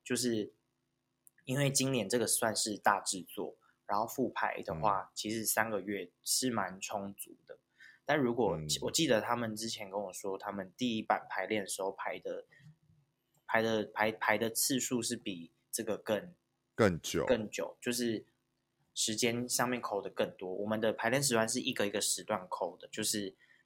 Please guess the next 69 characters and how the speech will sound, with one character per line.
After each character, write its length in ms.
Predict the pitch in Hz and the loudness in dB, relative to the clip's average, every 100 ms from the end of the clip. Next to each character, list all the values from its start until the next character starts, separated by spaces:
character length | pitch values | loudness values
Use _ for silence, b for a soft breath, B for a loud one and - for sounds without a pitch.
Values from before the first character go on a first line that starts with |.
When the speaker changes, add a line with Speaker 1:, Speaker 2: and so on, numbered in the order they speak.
| b | b
Speaker 1:
呃， 180 | 104 101 | -4 -2
通 220 | 95 135 143 | 0 -2 0
常 180 | 110 | -2
是 240 | 98 117 - | -2 -4 -4
一 100 | 151 | -6
点 240 | - 98 90 | -4 -6 0
到 160 | 110 | 0
五 200 | 90 98 - | 0 -8 -12
点， 180 | 98 - | -12 -10
就 160 | - 110 | -4 -2
是 60 | |
下 200 | - 110 | 2 2
午 100 | 92 - | 0 -8
段， 180 | - 90 - | -8 -8 -6
然 120 | 92 | -4
后 260 | 104 101 90 | 0 -2 -2
晚 180 | 92 | -4
上 180 | 87 107 | -2 -2
就 120 | 80 101 | -2 -2
六 120 | 107 | -2
Speaker 2:
嗯。 20 | |
Speaker 1:
点 100 | 87 | -4
到 120 | 92 | -6
十 240 | 92 - - | -4 -4 -6
点， 160 | - - _ _ _ _ _ _ | -14 -20 _ _ _ _ _ _
然 100 | 95 | -2
后 60 | 98 | 2
还 100 | 104 | 2
有 60 | |
早 180 | 101 87 | 0 -4
上 300 | - 101 87 | -4 -6 -6
段。 160 | 87 85 | -8 -8
Speaker 2:
嗯。 80 | - _ _ _ _ _ _ - | -14 _ _ _ _ _ _ -8
Speaker 1:
对， 220 | 98 - | -8 -6
然 100 | 101 | -6
后 60 | 98 | -4
就 120 | 107 | -4
是 240 | 104 104 95 | -4 -6 -6
Speaker 2:
所 240 | - 160 | 2 2
以 60 | 147 | 4
你 100 | 101 | 2
们 160 | 92 | 0
排 180 | 101 95 | 4 4
练， 20 | |
Speaker 1:
都 0 | |
是 20 | |
这 80 | 120 | 4
样 200 | 131 117 | 2 0
子。 40 | - _ - | -8 _ -4
Speaker 2:
排 240 | 98 95 | 2 2
练， 600 | 95 123 123 110 92 82 - _ - | 0 -2 -2 -2 -6 -8 -14 _ 2
二 180 | 131 110 | 2 2
刷 240 | 117 107 | 4 4
的 60 | 92 | 4
排 180 | 92 | 2
练 180 | 98 98 | 0 0
只 100 | 85 | -2
有 80 | 95 | -2
一 60 | 90 | 0
个 100 | 90 | 0
月 300 | 87 110 87 | 2 2 2
吗？ 220 | 78 80 | 2 0
因 80 | 127 | 0
为 200 | 135 - | 0 -4
不 100 | - | -8
是 80 | 98 - | -6 -4
一 120 | 104 | 2
月 160 | 113 101 | 4 4
底 260 | 80 64 | 0 -10